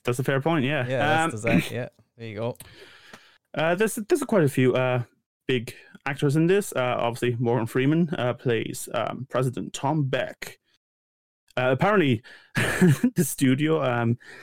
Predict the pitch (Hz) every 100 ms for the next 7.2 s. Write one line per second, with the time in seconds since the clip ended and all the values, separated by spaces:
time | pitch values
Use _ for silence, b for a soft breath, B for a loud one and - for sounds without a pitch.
0 | B B _ - 120 113 104 - 120 107
1 | 117 - 117 113 113 110 117 120 120 113
2 | 110 - 127 113 113 110 117 117 104 -
3 | 113 107 104 107 107 104 110 104 107 -
4 | 117 113 107 104 104 104 101 101 - B
5 | B _ - 117 110 101 110 - - -
6 | 107 - 120 107 101 - 110 - - -
7 | 101